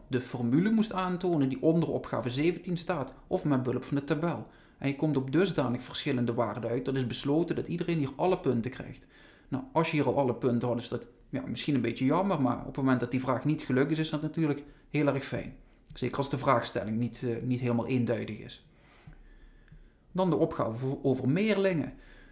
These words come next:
Nou, die zat ook al bij wiskunde A erin. Eenentwintig was denk ik goed te doen. Kon je allemaal systematisch uitschrijven. Tweeëntwintig, nou, dat was ook niet al te lastig, hè. Nieuw min oud gedeeld door oud keer honderd procent.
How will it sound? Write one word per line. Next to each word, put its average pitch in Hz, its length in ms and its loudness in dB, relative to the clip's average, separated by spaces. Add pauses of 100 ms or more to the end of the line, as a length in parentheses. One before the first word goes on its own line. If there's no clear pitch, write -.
(180)
Nou, - 120 -6
die 127 100 -2
zat 147 100 0
ook 160 120 4
al 143 60 4
bij 120 120 4
wiskunde 139 440 0
A 170 220 0
erin. 151 340 -2 (320)
Eenentwintig 131 600 2
was 123 120 -2
denk 117 140 -2
ik 117 120 -4
goed 131 220 -6
te 139 80 -4
doen. 180 280 0 (140)
Kon 120 160 -2
je 113 120 -2 (140)
allemaal 127 260 2
systematisch 131 720 -2
uitschrijven. 160 760 0 (600)
Tweeëntwintig, 123 760 0 (180)
nou, - 160 -8
dat - 120 -12
was - 340 -12
ook 175 200 4
niet 170 160 2
al 147 180 2
te 147 100 -2
lastig, 139 560 0
hè. 131 140 -2
Nieuw 139 240 4
min 117 200 4
oud 117 220 -2
gedeeld 120 220 -2
door 117 120 -2
oud 117 280 -2
keer 123 180 0
honderd 113 300 -6
procent. 165 540 -2